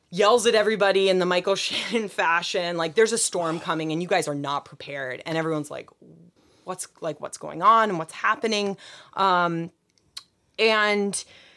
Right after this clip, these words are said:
there, he, after that scene, like, he and Samantha talk, and she's like, "All right, um, I'm gonna, we're gonna, f-,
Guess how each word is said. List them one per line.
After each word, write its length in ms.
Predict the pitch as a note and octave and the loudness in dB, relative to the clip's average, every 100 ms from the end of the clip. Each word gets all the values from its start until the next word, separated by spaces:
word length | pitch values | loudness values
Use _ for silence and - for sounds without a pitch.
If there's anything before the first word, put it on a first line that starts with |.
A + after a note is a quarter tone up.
| _ _ - | _ _ -10
there, 580 | G#3+ A#3 A3 G#3+ G#3+ - | -2 2 4 4 2 -2
he, 160 | - - | -12 -4
after 360 | G3+ A3 A#3+ C4 | 0 0 0 -2
that 220 | G#3+ G3 | -2 -2
scene, 640 | - - G#3+ F#3+ F3+ F3 - _ _ - | -2 -2 -2 -2 -2 -4 -10 _ _ -4
like, 180 | F3+ E3 | -4 -4
he 340 | - G3 F3+ - _ | -10 -10 -12 -12 _
and 180 | F#3 F3 | -6 -6
Samantha 400 | - F3+ E3 E3+ E3+ | -6 -6 -6 -4 -6
talk, 540 | - D#3 D#3 - - - | -2 -2 -2 -6 -20 -12
and 140 | E3 | -10
she's 240 | - E3+ E3 | -8 -8 -6
like, 180 | D#3 - | -6 -4
"All 80 | |
right, 280 | E3 D#3 D3+ _ _ | -4 -4 -8 _ _
um, 340 | E3 E3 D#3+ D#3+ | -6 -2 -2 -2
I'm 140 | F#3 F#3 | -2 0
gonna, 440 | G3 F#3 F3+ F3+ | 0 2 0 -2
we're 140 | F#3+ F#3+ | -4 -4
gonna, 120 | G3 | -2
f-, 300 | F3 - - | -6 -12 -20